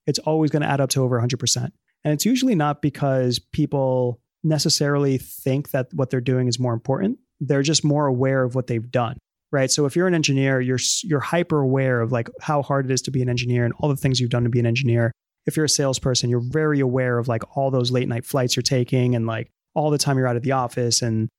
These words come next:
all these objections and how hard it is, like, when the product isn't working and all this stuff, right?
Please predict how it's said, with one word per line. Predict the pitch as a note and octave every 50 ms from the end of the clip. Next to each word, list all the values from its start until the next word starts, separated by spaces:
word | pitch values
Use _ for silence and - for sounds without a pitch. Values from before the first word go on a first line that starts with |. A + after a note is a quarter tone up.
| _ -
all | D#3+ D3+ D3+
these | D3+ C3+
objections | C#3 B2+ B2 C#3+ C3+ C3 - - C3 B2 A#2 A#2 B2
and | D3+ D3
how | B2+ C3
hard | B2+ - D3 D3 C#3
it | C3+ C3
is, | C#3 C3 B2+ B2 A#2+ A#2 A2+ B2
like, | B2 B2 A#2 A2+ -
when | C3 B2+ B2
the | A#2+ A#2+ A2+
product | A#2+ - - D3+ C#3+ C#3 C3+ B2+ C3
isn't | B2 B2 A#2+ A#2+
working | C3 D3 D3 B2+ - C#3 B2
and | B2 B2
all | B2
this | B2 B2 -
stuff, | - - C#3 B2+ A#2+ A#2 - -
right? | C3+ C3 C3+ C#3+